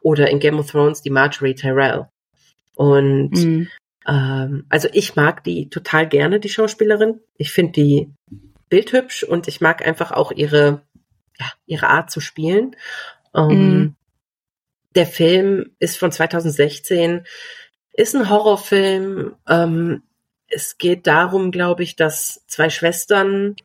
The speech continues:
Speaker 1: äh, also die eine Schwester will wandern gehen im Aokigahara und dann wird die halt irgendwann vermisst. Ich
Speaker 2: Mhm.
Speaker 1: weiß auch nicht mehr, ob die Natalie Dormer die Schwester ist, die hinterherfährt und sucht,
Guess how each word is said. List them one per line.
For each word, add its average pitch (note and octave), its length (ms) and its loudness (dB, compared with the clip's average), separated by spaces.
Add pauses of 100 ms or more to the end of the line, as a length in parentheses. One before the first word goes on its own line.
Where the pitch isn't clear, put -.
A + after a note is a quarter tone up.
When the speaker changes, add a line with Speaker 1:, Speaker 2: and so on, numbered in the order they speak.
(500)
Speaker 1:
äh, E3 80 0
also D#3+ 760 -2
die F#3 140 4
eine F3 200 2
Schwester F#3+ 400 -4
will E3 180 0
wandern F#3 340 0
gehen F#3+ 260 0
im F3 120 -4
Aokigahara E3+ 1000 0
und D3+ 480 -4
dann D3+ 260 0 (220)
wird D3 200 0
die D3+ 100 2
halt C#3 140 0
irgendwann C#3+ 260 2
vermisst. C#3 520 -2 (400)
Ich G3 160 4
Speaker 2:
Mhm. F#3+ 60 6
Speaker 1:
weiß F3+ 200 4
auch - 160 -4
nicht F3+ 200 -8
mehr, G3 340 2
ob - 340 -4
die D3 120 -6
Natalie E3 360 -2
Dormer D3 320 2
die E3+ 140 -6
Schwester F3+ 340 -2
ist, C#3 160 -2
die D#3+ 80 -2
hinterherfährt D#3 640 0
und D3 120 0
sucht, G3+ 400 -4